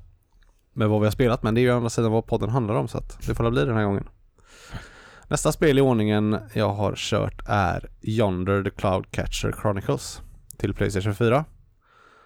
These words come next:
Finns även till Windows. Eh, utvecklat av, eh, Prideful Sloth, alltså ståtliga sengångaren. <laughs> Svenska, eller vad blir det?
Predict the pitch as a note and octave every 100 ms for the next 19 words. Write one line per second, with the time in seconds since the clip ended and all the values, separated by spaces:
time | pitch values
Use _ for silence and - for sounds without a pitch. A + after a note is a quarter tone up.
0 | _ - A2 - F#2+ F#2+ G2+ G2 A2 D#3
1 | - - - - - _ _ _ _ _
2 | _ - - - _ _ _ _ _ -
3 | G#2 G2+ G#2+ G2 G#2 G2 G2+ G2 F#2+ G2
4 | G2 - A2 G2 - - G2+ G2+ F#2+ F#2+
5 | F2+ - A#2 C3+ - - - - - G2
6 | F2+ - - - - - _ _ _ _
7 | - - A2+ G#2 - - - - - -
8 | G#2 G#2 G2+ G2 G2+ D#3+ - _ _ -
9 | - - E3 - C#3+ - A#2+ - A#2+ A#2
10 | A2 A2+ A2+